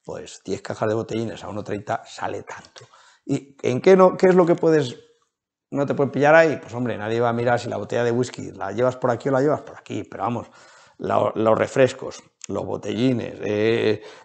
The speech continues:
eh, el café, todo eso es súper sencillo de cuantificar. En oca-, y también lo que es cuanti-, lo que es súper sencillo de cuantificar es determinados productos que adquieren este tipo de establecimientos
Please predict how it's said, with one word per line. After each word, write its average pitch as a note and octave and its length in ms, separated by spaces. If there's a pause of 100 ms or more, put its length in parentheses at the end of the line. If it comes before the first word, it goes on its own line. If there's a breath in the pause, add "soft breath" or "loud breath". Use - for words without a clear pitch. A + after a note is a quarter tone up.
eh, B2 480
el C3 200
café, A#2 560
todo C3 180
eso G#3+ 400
es C3 140
súper D3 560
sencillo F#3+ 680
de F#3 160
cuantificar. - 1040 (800 soft breath)
En E2+ 180
oca-, - 260
y A#2+ 160
también - 400
lo - 100
que - 120
es - 40
cuanti-, G2 320
lo G#2+ 180
que - 120
es F#2+ 80
súper - 260
sencillo - 360
de F#2 60
cuantificar C3+ 680
es A#2+ 260
determinados F#2 680
productos D3+ 500
que - 160
adquieren A2 440
este G2+ 260
tipo - 220
de A2+ 40
establecimientos F#3 760